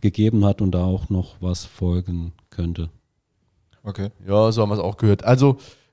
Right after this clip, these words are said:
Speaker 3: ne, wie gesagt, man hätte das auch erstmal sagen können,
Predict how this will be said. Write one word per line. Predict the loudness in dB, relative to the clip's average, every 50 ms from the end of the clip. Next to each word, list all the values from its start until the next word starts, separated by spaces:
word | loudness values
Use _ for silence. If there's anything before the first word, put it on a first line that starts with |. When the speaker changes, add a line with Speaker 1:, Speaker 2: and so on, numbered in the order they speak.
| _ _ _ _
Speaker 3:
ne, | 0 2 2 4 2
wie | 0 -2
gesagt, | 0 2 2 2 2 2
man | 2 2
hätte | 2 2 2 0
das | -2 -2
auch | -2 -2 -2
erstmal | -2 -4 -2 -2 -4 -2 0
sagen | 0 0 0 0
können, | -2 -2 -4 -4 -4